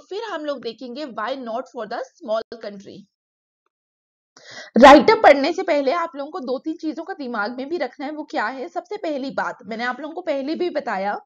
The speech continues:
कि जब भी हम टैरिफ इम्पोज करेंगे तो क्या होने वाला है,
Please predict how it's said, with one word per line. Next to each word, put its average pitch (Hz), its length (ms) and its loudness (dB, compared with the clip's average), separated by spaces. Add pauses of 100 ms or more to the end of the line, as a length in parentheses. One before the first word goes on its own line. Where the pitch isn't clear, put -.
(500)
कि 381 120 0
जब 240 240 -6
भी 403 100 -4
हम 427 260 -12
टैरिफ 247 380 -6
इम्पोज 254 440 -4
करेंगे 185 540 -6
तो 349 160 -8 (100)
क्या 339 160 -4
होने 339 240 -10
वाला 262 260 -4
है, 440 100 -10